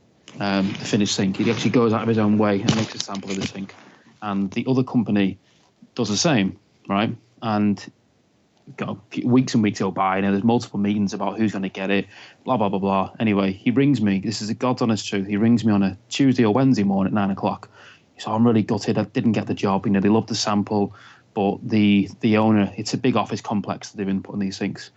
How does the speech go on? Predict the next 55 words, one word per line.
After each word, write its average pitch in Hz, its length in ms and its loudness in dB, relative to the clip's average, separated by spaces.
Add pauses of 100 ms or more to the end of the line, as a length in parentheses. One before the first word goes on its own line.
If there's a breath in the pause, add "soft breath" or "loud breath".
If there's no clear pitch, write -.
(380 soft breath)
He 110 260 2
essentially 101 840 2 (120)
says 95 320 -2
that 95 180 2
he - 180 0
wants 101 260 2
to 110 60 0
go 98 140 2
with 95 120 -2
the 107 60 -6
company, 101 520 4
this - 140 -6
other 104 160 2
company 98 360 0
he's 95 200 2
used 98 180 4
before, 98 420 2
'cause 104 140 -4
he's - 20 4
used 98 160 4
them 95 60 4
before. - 360 -4 (380 loud breath)
You 123 80 6
know, 113 80 8
they've 104 120 6
had 98 200 0
problems. 95 420 0
He - 120 -10
wants 98 180 -4
to 101 80 -8
use 98 240 0
them 92 200 -4
'cause, - 360 -10
you 107 60 -8
know, 95 100 -4 (160)
better 107 180 -4
the 220 80 0
devil 190 240 0
you 95 120 0
know. 95 260 -2 (840 loud breath)
And 117 60 -6
I - 20 0
was 110 100 0
like, 104 100 2
"I'm 107 80 4
really 120 160 4
feel, 123 300 0
I'm 101 220 0
really 107 140 0
sorry 98 300 0
for 101 280 0
you, 98 60 2
you 101 140 0
know, 95 120 0
but 95 220 -6